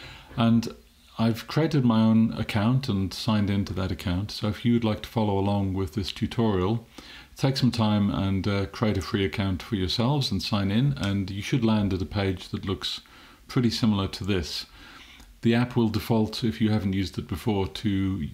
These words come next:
today's date shown up here at the top left, and this location in Timbuktu. I'll show you how to change that later on. So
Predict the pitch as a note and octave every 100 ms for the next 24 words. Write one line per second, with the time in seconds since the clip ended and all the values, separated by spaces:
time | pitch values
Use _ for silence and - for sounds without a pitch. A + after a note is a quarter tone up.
0 | - - A2+ G#2+ G#2 G2 F2 - G2+ G#2
1 | - - _ - C#3+ - G#2 F#2+ - G2
2 | F#2 - - F#2+ G#2+ A2+ A2+ - - -
3 | - - G#2+ G#2+ G2+ - G2 - G2+ F#2+
4 | F#2+ F2+ E2+ G#2 F2+ - - A#2 D#3 -
5 | - _ - G2 - G2+ G2 F2+ - -
6 | G2 F2+ F2+ F2+ F2+ F#2 - F#2+ F#2+ A#2+
7 | - - - - - - - - - -
8 | - - - _ _ _ - - D3 D3+
9 | -